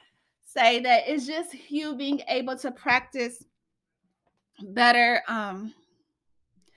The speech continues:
better stability on a regular basis. If this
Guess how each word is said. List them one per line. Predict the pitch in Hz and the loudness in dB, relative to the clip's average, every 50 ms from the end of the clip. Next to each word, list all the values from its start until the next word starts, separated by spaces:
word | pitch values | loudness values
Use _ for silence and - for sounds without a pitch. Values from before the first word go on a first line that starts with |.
| _ - - _ _ - | _ -20 -20 _ _ 0
better | 247 294 392 | 2 2 2
stability | 415 - - 349 247 247 254 247 233 240 - | 0 -2 -6 -4 -4 -4 -4 -4 -6 -6 -4
on | - 233 233 | -4 -2 -2
a | 214 | -2
regular | 214 196 196 196 202 185 185 | -2 -2 -4 -4 -4 -6 -6
basis. | 180 175 170 220 - - - 165 - - 240 - _ _ _ _ _ - - _ _ - | -6 -8 -8 -10 -12 -14 -18 -18 -20 -20 -20 -20 _ _ _ _ _ -20 -20 _ _ -4
If | 233 240 240 240 - | -4 -4 -4 -4 -4
this | - 262 269 311 330 | 0 0 0 0 0